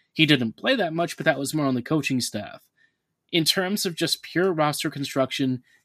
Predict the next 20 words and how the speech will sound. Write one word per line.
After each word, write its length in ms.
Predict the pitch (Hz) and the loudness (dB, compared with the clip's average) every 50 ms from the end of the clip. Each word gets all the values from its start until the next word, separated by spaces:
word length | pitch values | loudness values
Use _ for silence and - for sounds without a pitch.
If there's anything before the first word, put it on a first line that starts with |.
| _ | _
and 440 | - 131 131 127 123 123 127 123 - | 2 4 6 6 6 4 2 -2 -4
kind 200 | - 147 139 135 | -2 2 2 2
of 120 | 127 123 - | 2 0 0
cap 260 | - 139 135 131 - - | 0 2 2 0 0 -2
management, 600 | 135 131 127 127 120 - - 117 120 120 117 - _ _ _ _ _ _ _ _ _ _ _ _ _ - | -2 0 0 0 -2 -2 -2 -2 -2 -2 -2 -6 _ _ _ _ _ _ _ _ _ _ _ _ _ 0
I 140 | 147 147 139 | 4 4 4
just 240 | 135 151 - - - | 4 2 -2 -2 0
feel 160 | - 165 156 | 0 2 4
like 160 | 147 143 135 | 2 2 2
the 100 | - 135 | 0 -2
Jets 480 | 123 123 131 135 135 - - - - - - - _ _ _ - | 0 0 0 0 2 2 2 0 0 -2 -8 -20 _ _ _ 0
signaling 640 | - - 175 165 156 156 151 147 147 143 135 135 | 2 4 4 4 4 4 2 2 2 2 2 2
that 160 | 127 127 117 - | 2 0 0 2
they 160 | 139 139 131 | 2 2 2
are 80 | 127 | 2
not 280 | 120 117 123 139 143 - | 2 2 2 2 0 -2
spending 460 | - - - 151 139 139 139 127 127 | -4 -4 -2 0 0 2 2 2 2
much 240 | 123 123 120 - - | 0 0 -2 -2 -4
right 220 | 127 117 113 107 | -4 -4 -4 -2
now 420 | 135 156 151 147 135 131 123 113 | 0 2 4 6 6 4 4 2